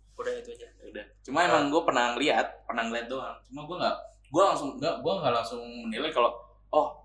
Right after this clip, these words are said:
Speaker 2: S M A swasta tuh kayak gini, nggak.
Speaker 1: Nah,
Speaker 2: Jadi
Speaker 1: itu kan
Speaker 2: kayak
Speaker 1: yang kebanyakan orang.
Speaker 2: Ah, kebanyakan orang kayak gitu.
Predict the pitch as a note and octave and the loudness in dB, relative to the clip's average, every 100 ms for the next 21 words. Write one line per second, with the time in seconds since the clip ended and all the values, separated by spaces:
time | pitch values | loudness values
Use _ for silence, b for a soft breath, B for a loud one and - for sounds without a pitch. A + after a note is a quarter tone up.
0 | - - A2+ G#2 A#2 G#2+ C3 - - A#2+ | -18 -18 -16 -14 -10 -10 -12 -14 -10 -10
1 | G#2+ A#2 A#2+ A2+ G#2+ A#2 A#2 C#3 - B3 | -8 -8 -10 -12 -6 -2 2 4 8 8
2 | G#3 D#3+ C#3+ C3+ C3 B2+ A#2+ A#2+ B2+ B2 | 10 10 10 8 6 2 -2 -2 0 0
3 | A#2 A2+ A2 G#2+ G#2+ G#2+ G#2+ A2+ G#2 A2+ | 0 -2 -4 -10 -18 -14 -16 -16 -16 -18
4 | A2+ A2 | -20 -20